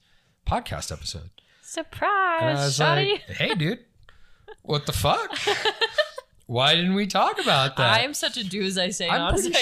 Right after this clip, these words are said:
Speaker 2: I
Speaker 1: sure,
Speaker 2: do
Speaker 1: I think we went
Speaker 2: person.
Speaker 1: out that night. I think I saw her that night. I, I don't remember exactly what happened that night because, but I definitely think that we hung out
Speaker 2: Mm-hmm.
Speaker 1: or we hung out either the night before or after. And it was, like, a week before I found out. And that's okay.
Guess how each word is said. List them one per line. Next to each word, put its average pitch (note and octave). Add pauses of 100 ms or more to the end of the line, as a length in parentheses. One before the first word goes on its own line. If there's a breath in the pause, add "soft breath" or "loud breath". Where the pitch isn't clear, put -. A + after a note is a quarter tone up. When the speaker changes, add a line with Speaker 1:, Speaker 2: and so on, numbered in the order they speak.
Speaker 2:
I -
Speaker 1:
sure, G#3
Speaker 2:
do A3+
Speaker 1:
I G3
think F4
we C#4+
went C#4+
Speaker 2:
person. E4+
Speaker 1:
out -
that D#3
night. G#2
I G#3
think F#3
I G3+
saw C4
her F3
that A2
night. F2+
I, F#3 (160)
I B3+
don't C#4
remember C#3+
exactly D#3+
what E3
happened F3
that E3+
night E3+ (400 soft breath)
because, D3 (180)
but D3
I E3+
definitely E3+
think E3+
that C3
we C#3
hung B2
out A2 (220)
Speaker 2:
Mm-hmm. G#3+
Speaker 1:
or A2
we A2+
hung A2+
out G#2+
either G2
the F#2+
night F#2+
before F#2
or -
after. A#2 (480 soft breath)
And G#2
it G#2
was, G#2
like, G2+
a F2+
week G2+
before D#2+
I D#2
found E2
out. G#2+ (720 soft breath)
And F#3
that's D#4
okay. -